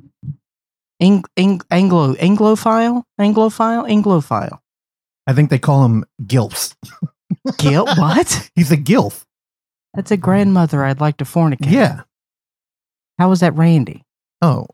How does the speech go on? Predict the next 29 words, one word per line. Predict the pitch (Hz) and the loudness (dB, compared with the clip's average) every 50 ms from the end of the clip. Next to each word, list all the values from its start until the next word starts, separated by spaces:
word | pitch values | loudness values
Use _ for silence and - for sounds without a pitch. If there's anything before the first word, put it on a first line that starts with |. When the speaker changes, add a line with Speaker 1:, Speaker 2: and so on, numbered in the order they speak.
| _ | _
Speaker 2:
I, | - 139 151 | -2 0 0
what | 170 - - 139 143 214 | 0 -2 -2 -2 0 2
do | 302 | 2
you | 359 392 | 2 2
mean, | 415 330 240 | 2 2 2
how | 214 170 147 151 | 2 0 -2 -2
was | 151 131 104 | -2 -2 -2
that | 143 131 117 113 | -2 -2 -2 -2
Randy? | 110 113 110 107 104 104 98 98 95 107 104 _ _ - | -2 -2 -2 -2 -2 -4 -6 -8 -10 -12 -14 _ _ -2
Have | 151 165 | 0 2
you | 220 | 2
ever | 214 214 190 | 4 4 4
looked | 196 190 180 208 | 2 2 2 2
at | 180 | 2
his | 151 147 147 - | 2 2 0 0
search | - - 151 170 170 - | -2 0 0 0 0 0
history? | - 202 196 - - - 220 233 240 247 - _ _ _ _ _ _ _ _ _ _ _ _ _ _ _ _ _ _ _ _ _ _ _ _ _ _ _ _ - | 0 0 0 -2 -4 -6 -6 -6 -6 -8 -12 _ _ _ _ _ _ _ _ _ _ _ _ _ _ _ _ _ _ _ _ _ _ _ _ _ _ _ _ 2
Speaker 1:
No, | 180 185 160 | 4 4 4
he, | 131 143 143 180 196 | 2 2 2 2 2
Randy | - 165 170 196 254 269 285 | 4 4 4 4 4 4 2
can't | - 269 254 220 | 2 2 2 2
be | 202 220 208 | 2 2 2
in | 190 | 2
the | 175 147 | 2 2
gilfs. | 151 180 185 170 135 - - - - - - | 2 2 2 2 0 -2 -4 -8 -8 -4 0
That's | 156 185 214 - 262 | 0 0 0 0 0
my | 285 - - | 0 0 0
thing. | 180 - 131 104 90 - | 0 -2 -2 -4 -4 -8
Speaker 2:
<laughs> | - | -10